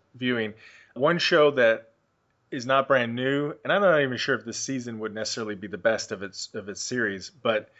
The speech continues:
it's brand new for me 'cause we just finally, like, tried it out, um, is Teen Wolf. I thought,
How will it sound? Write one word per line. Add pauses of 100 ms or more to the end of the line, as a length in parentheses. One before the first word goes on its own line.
(380)
it's
brand
new
for
me
'cause
we
just
finally,
like,
tried
it
out, (520)
um,
is
Teen
Wolf. (280)
I
thought,